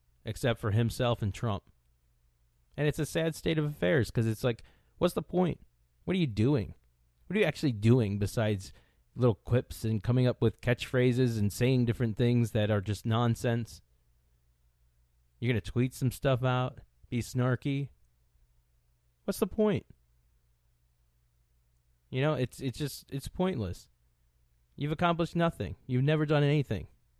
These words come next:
You've never done a thing for this country except hurt it. Not one positive thing. Ever. And you don't deserve to be in Congress. And I hope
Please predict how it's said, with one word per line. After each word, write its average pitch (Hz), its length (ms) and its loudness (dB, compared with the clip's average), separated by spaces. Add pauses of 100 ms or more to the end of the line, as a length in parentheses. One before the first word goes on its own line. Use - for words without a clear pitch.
(100)
You've 143 160 -4
never 143 240 2
done 131 260 2
a 127 140 -2
thing 101 400 -6 (340)
for - 120 -8
this 110 180 -2
country 101 480 -6 (560)
except - 340 -4
hurt 110 320 2
it. 87 120 -14 (1700)
Not 123 180 0
one 123 200 2
positive 123 460 -2
thing. - 240 -14 (800)
Ever. 104 300 -4 (1300)
And 160 140 2
you 156 80 4
don't 131 260 2
deserve 123 320 0
to 110 80 -12
be 107 180 -2
in 101 120 -4
Congress. - 560 -12 (960)
And 117 160 -2
I 139 140 0
hope 165 440 0